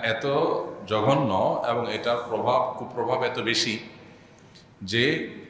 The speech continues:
ওঁটকে পাতিল পর্যন্ত এবং মানুষকে কবর পর্যন্ত অনেক সময় পৌঁছে দেয়। এত ভয়াবহ কুপ্রভাব এর আছে। তো এই জন্য বদনজরের বিষয়ে আমাদের ধারণা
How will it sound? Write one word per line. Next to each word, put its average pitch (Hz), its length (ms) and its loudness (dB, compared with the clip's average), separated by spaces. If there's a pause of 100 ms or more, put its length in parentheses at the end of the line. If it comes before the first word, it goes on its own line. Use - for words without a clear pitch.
ওঁটকে 139 840 2
পাতিল 120 420 8
পর্যন্ত 123 500 4 (320)
এবং 117 220 6
মানুষকে 120 360 2 (100)
কবর 117 300 4
পর্যন্ত 107 320 2
অনেক 101 200 2
সময় 120 320 -2
পৌঁছে 117 300 2
দেয়। - 200 -2 (920)
এত 113 220 6
ভয়াবহ 113 840 6
কুপ্রভাব 117 480 4
এর 98 200 4
আছে। - 280 4 (1600)
তো 104 60 -2
এই 120 80 4
জন্য 170 200 6
বদনজরের 143 500 6
বিষয়ে 131 260 6
আমাদের 131 260 6
ধারণা 117 400 4